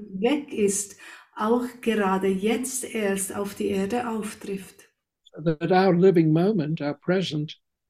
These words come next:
Speaker 2: is filled with the information from the very beginning of everything.
Speaker 1: Und so ist unsere Gegenwart erfüllt mit allem, was f-, von se-, wirklich weit zurückreicht bis zum Anbeginn.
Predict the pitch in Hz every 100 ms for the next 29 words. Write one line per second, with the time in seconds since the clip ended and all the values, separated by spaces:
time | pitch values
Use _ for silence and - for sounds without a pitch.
0 | _ _ _ _ _ _ _ - 170 160
1 | 143 - - - - - - 240 170 160
2 | 160 156 185 190 175 185 165 185 170 -
3 | 147 143 170 160 160 160 185 180 175 170
4 | 170 160 208 190 135 110 - _ - 147
5 | 175 202 220 - 110 - _ _ 226 220
6 | - - 226 247 - - - 240 277 277
7 | 294 294 254 240 240 240 233 220 202 196
8 | 196 - 208 208 - 254 294 214 190 -
9 | - 214 208 208 - 214 240 262 233 202
10 | 196 190 202 202 - 196 - - 196 202
11 | - 233 220 - - 220 233 247 - -
12 | - 196 208 247 254 - 247 240 254 233
13 | 220 220 220 - - 240 - - 254 247
14 | 214 202 208 196 196 190 190 190